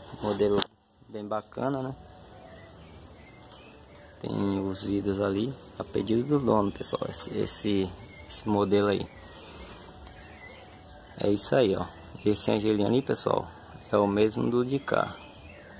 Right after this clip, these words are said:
O de lá tá manchado porque o, a parte manchada foi pra lá, né?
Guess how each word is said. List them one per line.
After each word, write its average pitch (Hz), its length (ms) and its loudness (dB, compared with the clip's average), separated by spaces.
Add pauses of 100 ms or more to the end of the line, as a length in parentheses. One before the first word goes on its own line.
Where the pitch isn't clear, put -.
O 110 120 -4
de 104 120 2
lá 104 140 4
tá 110 100 0
manchado 113 640 2
porque 110 560 4 (1300)
o, 98 380 -2
a - 20 -4
parte - 300 0
manchada 101 420 0
foi 110 160 0
pra 123 220 4
lá, 98 180 6
né? 110 220 -2